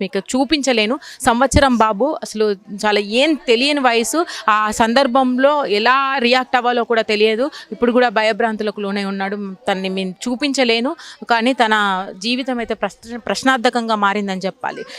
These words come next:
ఇప్పుడున్న ఈ పరిస్థితిలో ఆ తల్లికి ఎలా ఉంది అంటే చెప్పలేము. ఇంకా మొత్తం డీప్గా అటాక్ అయిపోయింది, ఆ, పల్లవికి. పల్లవి తల్లిదండ్రి కూడా చాలా సివియర్గా ఉన్నారు, ఎమర్జెన్సీలో ఉన్నారు.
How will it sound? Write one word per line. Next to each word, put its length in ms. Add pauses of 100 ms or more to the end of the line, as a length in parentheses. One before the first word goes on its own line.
(100)
ఇప్పుడున్న 500
ఈ 160
పరిస్థితిలో 680
ఆ 260
తల్లికి 560
ఎలా 340
ఉంది 420
అంటే 640
చెప్పలేము. 380
ఇంకా 240
మొత్తం 380
డీప్గా 440
అటాక్ 340
అయిపోయింది, 420 (280)
ఆ, 420
పల్లవికి. 440
పల్లవి 380
తల్లిదండ్రి 580
కూడా 300 (300)
చాలా 140
సివియర్గా 520
ఉన్నారు, 220
ఎమర్జెన్సీలో 580
ఉన్నారు. 360